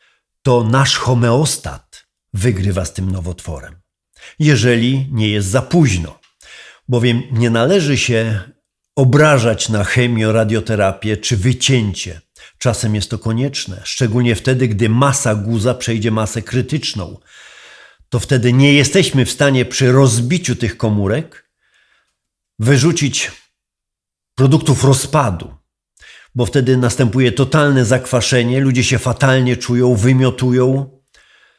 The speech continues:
i wtedy mówią, że czują, że już tego nie przeżyją.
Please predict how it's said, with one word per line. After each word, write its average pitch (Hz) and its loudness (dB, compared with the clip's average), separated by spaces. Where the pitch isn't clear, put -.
i 127 -6
wtedy 135 2
mówią, 127 2
że 123 2
czują, 139 4
że 127 4
już 127 0
tego 123 0
nie 123 0
przeżyją. 120 -2